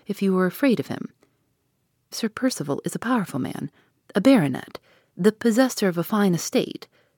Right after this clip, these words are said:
the descendant of a great family." She amazed me beyond expression by suddenly bursting out laughing. "Yes," she repeated, in tones of the bitterest, steadiest contempt.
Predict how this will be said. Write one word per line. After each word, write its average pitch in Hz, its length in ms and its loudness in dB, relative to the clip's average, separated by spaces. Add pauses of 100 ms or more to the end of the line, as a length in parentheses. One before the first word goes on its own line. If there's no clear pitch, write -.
(120)
the 208 140 6
descendant 226 640 2 (200)
of 180 140 -4
a 170 60 4
great 208 320 0
family." 175 560 4 (1800)
She - 200 0
amazed 220 400 4
me - 160 -8
beyond 156 360 -2
expression 151 680 -2 (460)
by 185 220 4
suddenly 196 440 0
bursting 175 480 0
out 156 160 -2
laughing. - 480 -2 (1600)
"Yes," 233 580 4
she 180 220 -2
repeated, 143 500 -4 (260)
in 170 140 2
tones 165 360 0
of 151 80 -10
the 156 100 -2
bitterest, 151 640 0
steadiest 160 540 0
contempt. - 520 -6